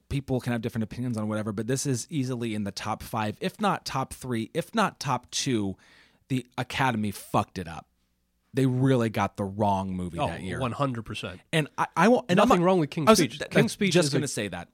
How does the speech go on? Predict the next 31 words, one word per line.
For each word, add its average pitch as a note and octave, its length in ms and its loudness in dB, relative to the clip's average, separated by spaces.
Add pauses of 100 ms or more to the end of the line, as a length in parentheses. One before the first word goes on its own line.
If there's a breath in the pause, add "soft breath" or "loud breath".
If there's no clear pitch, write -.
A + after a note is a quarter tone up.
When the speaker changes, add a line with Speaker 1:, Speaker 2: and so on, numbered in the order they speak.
(120)
Speaker 1:
It's - 160 0
a - 20 0
Speaker 2:
King's A#3 140 4
Speaker 1:
good C#4 60 4
movie. G#3+ 180 2
Speaker 2:
Speech - 120 -10
isn't E3+ 240 0
just D3 200 -2
a - 20 -2
Speaker 1:
Yeah. - 100 0
Speaker 2:
good C3 100 0
movie. A#2+ 260 0
King's F#3+ 220 -2
Speech F3 200 -6
is A2+ 100 -4
a G#2+ 60 -6
great C#3 400 -4
movie F#2+ 320 -10
with A#2+ 160 -6
Speaker 1:
But A2+ 160 2
Speaker 2:
three C3+ 540 -4 (100)
incredible C3 720 -4
performances A#2+ 600 -6
in F2 140 -16
it. C2+ 120 -20
Speaker 1:
Yep, B2 200 -4 (240 soft breath)
I A2 100 -2
agree. G#3 220 0 (180)
Totally G#3 320 0
agree. F3 280 -2 (300)
But B2 320 -2